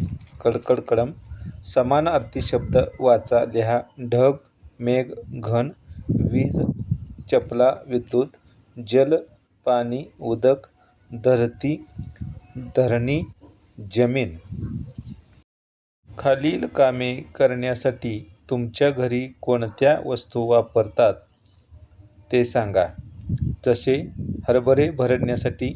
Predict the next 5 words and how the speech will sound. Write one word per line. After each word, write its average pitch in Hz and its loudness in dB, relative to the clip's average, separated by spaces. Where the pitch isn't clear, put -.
जाते, 123 4
गहू 143 4
दळण्यासाठी 127 2
पिठाची 123 2
गिरणी, 123 0